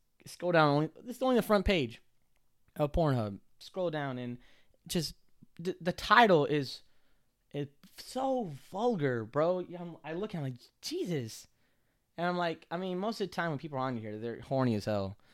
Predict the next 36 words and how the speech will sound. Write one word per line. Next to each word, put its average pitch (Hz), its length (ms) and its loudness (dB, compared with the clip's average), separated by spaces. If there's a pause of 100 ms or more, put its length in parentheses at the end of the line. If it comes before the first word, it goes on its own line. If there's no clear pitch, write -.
(160)
So 117 140 -4
they're 131 100 0
not 147 120 0
really 120 180 0
thinking 107 380 -6
straight, 98 420 -4 (640)
honestly. 104 680 -2 (100)
You 110 100 -6
know, 110 100 -4
they're 107 80 -4
thinking 147 300 -2
with 120 80 -2
their 107 80 -2
penises 117 500 -2
or 165 120 0
their 359 100 -8
vagina. 202 500 0
I 165 60 0
don't 196 140 4
dis-, 180 160 2 (100)
gender 156 240 4
discriminate, 135 580 0 (540)
you 135 80 -2
know. 139 240 2 (720)
Probably 175 180 4
think 151 140 2
with 135 80 2
their 123 80 0
vagina. 120 520 2 (920)
And 160 80 -2
they're 170 60 4
not 165 160 4
thinking 165 160 0
with 151 80 0
their 151 80 2
brains. 143 280 4